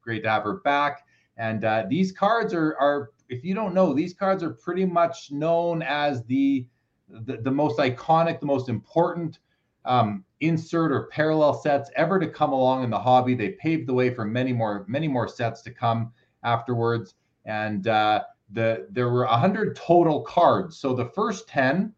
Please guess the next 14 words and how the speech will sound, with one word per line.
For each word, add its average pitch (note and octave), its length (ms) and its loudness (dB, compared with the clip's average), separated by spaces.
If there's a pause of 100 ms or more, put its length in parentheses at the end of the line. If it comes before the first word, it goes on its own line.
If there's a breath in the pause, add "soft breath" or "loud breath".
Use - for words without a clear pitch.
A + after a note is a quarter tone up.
(120)
so C3 160 -2
one C3 260 4
of D3+ 80 2
a C#3 80 2
hundred, D3+ 380 0
two D3+ 240 0
of B2+ 80 -2
a C3 80 2
hundred, C#3 260 0
et G2+ 140 -12
cetera, C#3+ 420 2
were, A#2 340 -4
were G#2+ 200 -6
green D3 720 0